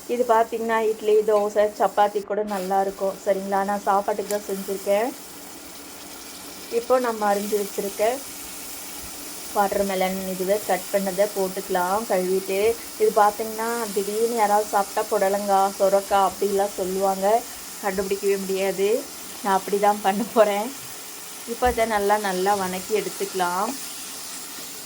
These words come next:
"என்னம்மா தோலெல்லாம் செய்றீங்களே?" அப்படின்னு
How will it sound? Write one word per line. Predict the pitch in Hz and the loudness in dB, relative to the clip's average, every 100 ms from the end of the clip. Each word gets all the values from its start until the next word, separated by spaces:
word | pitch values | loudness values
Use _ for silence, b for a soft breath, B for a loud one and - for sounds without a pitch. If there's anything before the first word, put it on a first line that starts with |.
| - - - - - - - - 180 | -12 -12 -12 -14 -14 -16 -14 -8 -4
"என்னம்மா | 180 202 220 196 202 | -2 0 0 0 2
தோலெல்லாம் | 180 190 208 202 214 254 254 | 4 6 4 6 4 2 2
செய்றீங்களே?" | 214 214 208 208 208 208 | 4 4 2 -2 0 0
அப்படின்னு | 202 190 | 0 -2